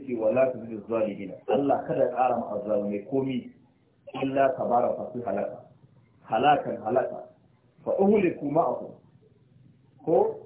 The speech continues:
tibiyana. Sai aka halakar da ƙara yawan faru. Litasdidi azaba aba'ihim, saboda tsananta addu'a uwaye, tsananta wato, wato abin nan azaba ga uwaye.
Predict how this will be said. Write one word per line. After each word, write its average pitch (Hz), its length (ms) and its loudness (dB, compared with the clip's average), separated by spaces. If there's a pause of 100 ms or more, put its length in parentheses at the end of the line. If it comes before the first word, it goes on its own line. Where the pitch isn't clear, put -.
(280)
tibiyana. 143 580 4 (840)
Sai 180 120 4
aka - 280 -2
halakar 196 400 4 (100)
da - 120 2
ƙara 175 280 2
yawan 156 220 6
faru. 120 280 0 (1120)
Litasdidi 185 720 -2
azaba 143 480 4
aba'ihim, 131 640 2 (120)
saboda 185 380 2
tsananta 202 380 -4
addu'a 143 460 2
uwaye, 151 300 6 (200)
tsananta 202 500 0
wato, 156 400 2
wato 135 340 2
abin 165 200 0
nan 147 180 -2
azaba 135 400 4
ga 123 60 -2
uwaye. 123 420 2